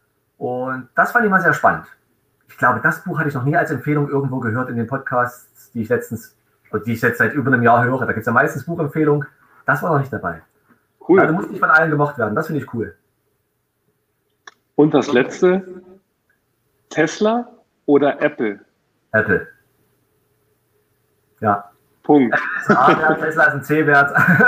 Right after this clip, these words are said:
Speaker 1: Also von daher, Apple.
Speaker 2: Lieber Christian, wir sind am Ende angekommen. Wenn sich jemand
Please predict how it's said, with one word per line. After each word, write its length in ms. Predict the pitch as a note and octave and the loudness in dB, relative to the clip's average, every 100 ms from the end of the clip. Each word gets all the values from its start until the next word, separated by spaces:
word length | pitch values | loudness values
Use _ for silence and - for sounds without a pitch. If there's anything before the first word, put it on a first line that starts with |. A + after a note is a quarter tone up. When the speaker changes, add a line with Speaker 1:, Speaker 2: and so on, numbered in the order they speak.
| A3+ | 6
Speaker 1:
Also 200 | A3 - | 4 4
von 180 | E3 E3 | 2 4
daher, 560 | E3+ E3 D#3 C3+ - - | 4 4 4 0 -4 -2
Apple. 440 | D3+ - C#3 - - _ A3 G#3+ F#3 F3+ - - - - - _ _ _ | -2 0 -4 -6 -12 _ -14 -12 -16 -14 -14 -14 -12 -14 -14 _ _ _
Speaker 2:
Lieber 240 | D#3 F#3 | 2 2
Christian, 380 | - E3 - B2 | 2 -2 -2 -2
wir 80 | B2 | -2
sind 120 | F3 | -2
am 120 | E3 | -2
Ende 180 | C#3+ E3 | -4 -4
angekommen. 560 | C3+ E3 - A2 G#2 - _ - | -4 -6 -8 -12 -12 -18 _ -6
Wenn 240 | A#2+ F3+ | 0 0
sich 200 | F#3 F#3 | 0 0
jemand 420 | D#3 E3+ D#3+ D3 | 0 2 0 -2